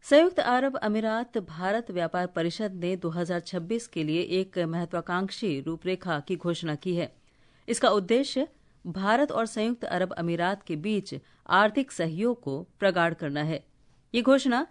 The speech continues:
संयुक्त अरब अमीरात के राष्ट्रपति की हाल में भारत यात्रा के बाद हुई है।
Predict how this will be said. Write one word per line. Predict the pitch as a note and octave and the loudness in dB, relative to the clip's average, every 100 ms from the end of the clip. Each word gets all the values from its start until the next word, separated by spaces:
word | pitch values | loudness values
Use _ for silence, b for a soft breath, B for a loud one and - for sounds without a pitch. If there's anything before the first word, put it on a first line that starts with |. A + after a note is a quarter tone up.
| b b b | b b b
संयुक्त | - B3 C4 D4 - | -2 2 4 2 0
अरब | C4+ - F#3+ G3+ | -2 2 0 2
अमीरात | F#3 F#3 F#3 G3+ G#3 | 0 0 0 -2 -2
के | F#3+ | -2
राष्ट्रपति | F3 F3 F3+ F#3+ F#3 F#3 F3+ | 0 -2 -2 -4 -4 -2 -6
की | - F#3+ | -4 -6
हाल | E3 F#3+ A#3 | -2 0 0
में | F#3 D#3 - b | 0 -4 -8 b
भारत | E3+ F#3+ A#3 B3+ | -6 0 0 0
यात्रा | F#3 D#3 E3+ | -2 -4 -4
के | D#3+ G#3 | -4 -4
बाद | G3 D#3+ C#3 - | -2 0 0 -2
हुई | E3+ | -4
है। | D#3+ F3 | -2 -4